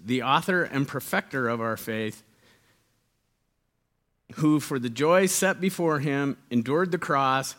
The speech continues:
despising the shame, and has sat down at the right hand of the throne of God."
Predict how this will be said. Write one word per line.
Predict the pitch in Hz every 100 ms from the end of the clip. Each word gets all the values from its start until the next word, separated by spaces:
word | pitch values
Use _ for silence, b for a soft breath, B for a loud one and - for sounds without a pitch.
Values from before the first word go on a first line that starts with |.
| _ _
despising | 110 127 - 131 156 185 185
the | 185
shame, | - 143 131 131 131 B B B B
and | 110
has | 135 131
sat | - 170 165 135
down | 160 151 135 127 -
at | 117 123
the | 123
right | 135 135
hand | 143 135 123 117
of | - 113
the | 117
throne | - 127 123
of | 107
God." | 120 98 90